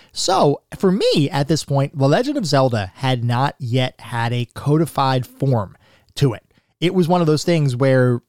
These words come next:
because there were only two games I had been exposed to,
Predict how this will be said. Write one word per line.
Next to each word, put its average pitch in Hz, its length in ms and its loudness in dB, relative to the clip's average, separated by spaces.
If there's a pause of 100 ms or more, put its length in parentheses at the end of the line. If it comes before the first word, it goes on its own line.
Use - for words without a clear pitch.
(120)
because 160 340 0
there 139 120 2
were 131 100 0
only 151 240 0
two 226 320 -4
games 160 320 0
I 135 120 0
had 139 100 0
been 120 100 -2
exposed 349 540 -2
to, 104 200 -2